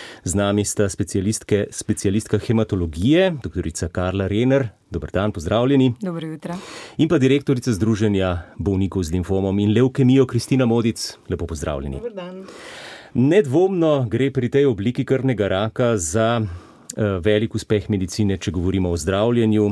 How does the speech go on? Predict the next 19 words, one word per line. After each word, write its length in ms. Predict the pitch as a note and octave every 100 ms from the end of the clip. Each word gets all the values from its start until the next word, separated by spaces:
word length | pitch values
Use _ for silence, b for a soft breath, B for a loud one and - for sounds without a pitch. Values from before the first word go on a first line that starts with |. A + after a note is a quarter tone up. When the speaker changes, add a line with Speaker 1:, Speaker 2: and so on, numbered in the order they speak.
| F#2+
Speaker 1:
Uspeh 440 | F2+ - G2 G2 -
je 160 | G#2 F#2+ F2
odvisen 640 | G2 F2 G2+ A#2 - G2+ F#2
tudi 280 | A2 G2 G2
od 140 | F#2
zdravega 500 | E2 F#2 F#2 F2+ F#2
življenjskega 680 | F2 F#2 F2 G2+ - A2 F#2+
sloga, 280 | - G#2+ G2
o 60 | F#2
čemer 300 | G2+ F#2+ E2
morda 280 | E2 F2+
malce 320 | F2 F2 - A#2
kasneje. 520 | G2+ - G#2+ B2+ A#2 B B B B -
Najprej 420 | B2+ D#3+ D#3 C#3
pa 180 | B2+ A#2+ G2+
na 240 | G2+ G#2
kratko 520 | G#2 G#2+ G2+ G#2 - G2+
o 220 | - G2
kromosomih 800 | F#2 A2 F#2+ F2+ - G2+ F2+